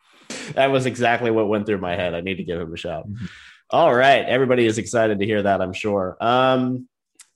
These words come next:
Speaker 1: interesting week, as always. We, we relearned an important lesson, I would say, this week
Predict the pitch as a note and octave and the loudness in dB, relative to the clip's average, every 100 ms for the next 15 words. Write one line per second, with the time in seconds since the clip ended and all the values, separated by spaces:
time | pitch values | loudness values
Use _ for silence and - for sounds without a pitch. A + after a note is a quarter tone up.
0 | _ D3+ G3+ G#3+ A3 F#3+ F#3 G3 G3+ - | _ -2 0 2 0 2 2 2 -4 -20
1 | - D#3 D3+ D3 C#3 C#3+ C#3+ C#3+ C#3+ D3 | -4 0 2 4 6 6 4 4 4 4
2 | C#3 C3 C3 A#2+ D3+ C#3+ C#3 C3+ A#2+ G#2+ | 4 2 2 4 4 4 4 2 0 0
3 | B2+ A#2+ G2+ G#2 G#2 F#2+ F#2 F#2 - F#2+ | 0 0 2 0 0 -4 -4 -4 -2 -2
4 | F2+ F2 - F2+ D#2+ | -2 -8 -8 -8 -8